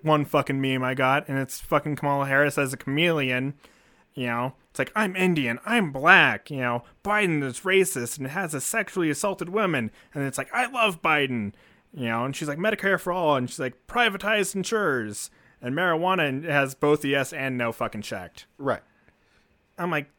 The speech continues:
Speaker 1: "Jesus, you're just fucking dick riding to get to the fucking top." Before this, no one really knew who the fuck you were. No one gave a shit.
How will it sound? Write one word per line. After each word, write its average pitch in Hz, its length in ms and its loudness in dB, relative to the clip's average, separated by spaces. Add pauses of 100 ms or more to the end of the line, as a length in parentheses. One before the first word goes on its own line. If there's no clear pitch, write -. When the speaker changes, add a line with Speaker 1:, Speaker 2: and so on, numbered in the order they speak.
(100)
Speaker 1:
"Jesus, 175 480 -4
you're 190 80 0
just 226 260 -6
fucking 214 340 -2
dick 226 220 0
riding 185 280 0
to 170 60 -8
get 190 220 -2
to 202 60 -14
the 185 80 -6
fucking 190 320 -4
top." 220 260 2 (200)
Before 226 400 2
this, 254 200 0 (200)
no 156 200 4
one 262 220 4
really 185 240 2
knew 196 220 0
who 214 160 -2
the 220 80 0
fuck 240 320 -2
you 233 100 -2
were. 220 400 2 (760)
No 151 140 4
one 254 220 2
gave 220 300 0
a 143 40 -2
shit. - 560 -12